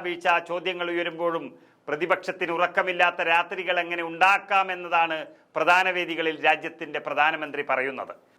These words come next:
കോൺഗ്രസ് ചോദ്യങ്ങൾ ഉന്നയിക്കുമ്പോൾ പാകിസ്ഥാൻ ആടാണ് അവർക്ക്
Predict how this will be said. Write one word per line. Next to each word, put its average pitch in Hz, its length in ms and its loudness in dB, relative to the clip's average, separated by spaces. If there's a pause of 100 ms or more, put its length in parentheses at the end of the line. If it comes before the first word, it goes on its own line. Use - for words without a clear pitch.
(180)
കോൺഗ്രസ് 214 440 2
ചോദ്യങ്ങൾ 233 440 4
ഉന്നയിക്കുമ്പോൾ 202 580 -2 (140)
പാകിസ്ഥാൻ 180 540 2 (120)
ആടാണ് 185 380 2 (280)
അവർക്ക് 170 320 0